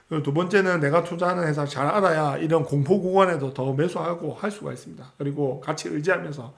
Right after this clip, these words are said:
그리고 저희 방에 고수분도 많죠? 그렇게 고수분들 다양한 경험도 나누고 배우기 위해서 있습니다. 그리고 마지막으로는 재밌게 투자 교육이 있습니다. 그 마침에 이거 뭐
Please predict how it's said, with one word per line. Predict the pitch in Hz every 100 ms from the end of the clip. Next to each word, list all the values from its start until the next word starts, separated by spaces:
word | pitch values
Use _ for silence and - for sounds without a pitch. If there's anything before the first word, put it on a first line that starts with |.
| - - - - -
그리고 | 170 160 143
저희 | 143 147 160 151 -
방에 | 170 170
고수분도 | 135 190 202 170 147
많죠? | 120 110 190 208
그렇게 | - 147 143 135
고수분들 | - 170 160 143 135
다양한 | 135 127 147 156 151
경험도 | - 170 175 151 139 135
나누고 | 127 160 160 147 143
배우기 | 175 202 160
위해서 | 139 135
있습니다. | 139 117 202 165 117
그리고 | 131 147 143
마지막으로는 | 139 160 175 160 143 160 233 285 - - -
재밌게 | - 165 185 170
투자 | 165 165 165
교육이 | 151 139 143
있습니다. | 131 - 170 165 - - _ _ _ _ _ _ _ _ _ _ _ _ _ _ _ _ _ _
그 | 202
마침에 | 180 170 214 254 247 208
이거 | 202 208
뭐 | 185 185 165